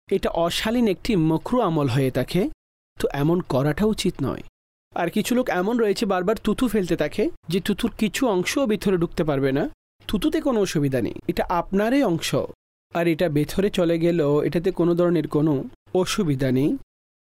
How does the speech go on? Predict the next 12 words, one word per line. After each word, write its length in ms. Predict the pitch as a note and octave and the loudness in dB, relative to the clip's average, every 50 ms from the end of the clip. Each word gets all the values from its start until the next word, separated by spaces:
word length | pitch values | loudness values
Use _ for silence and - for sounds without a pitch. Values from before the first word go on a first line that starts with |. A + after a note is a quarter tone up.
| _ _ - | _ _ 0
নিক্ষেপ 420 | D#3+ F3 F#3 F3+ - - - B3+ - - | 2 2 2 0 -2 -2 -4 -4 -4 -2
করারও 360 | - G3 E3 E3+ F3+ G#3 B3 B3+ | -2 -2 0 2 2 2 2 0
প্রয়োজন 440 | - - A#3 G#3+ F#3 D#3 E3 D3+ | 0 0 0 2 2 2 2 2
নেই। 260 | C#3 C3 A#2+ F#2 F2 - - _ - | 2 2 0 0 -4 -8 -10 _ -4
কিন্তু 260 | - F3 - A3 - - | -4 -2 0 -2 0 2
অধিক 320 | E3+ E3 D#3+ F3 B3 - | 2 2 2 2 0 -2
হারে 200 | - - B3 B3 | 0 -2 0 0
যদি 220 | G#3+ A#3 B3 A#3 A3 | 0 0 0 0 0
কারো 260 | - A3+ G#3+ G3+ G#3 | 0 0 0 0 2
জমা 260 | D#3 D#3+ C#3+ E3 F3 | 0 2 2 2 2
হয়ে 260 | D#3 D3 C#3 C3 B2 | 2 2 2 2 2
যায়, 240 | A#2+ C3+ C#3 - D#4 | 2 2 0 0 -2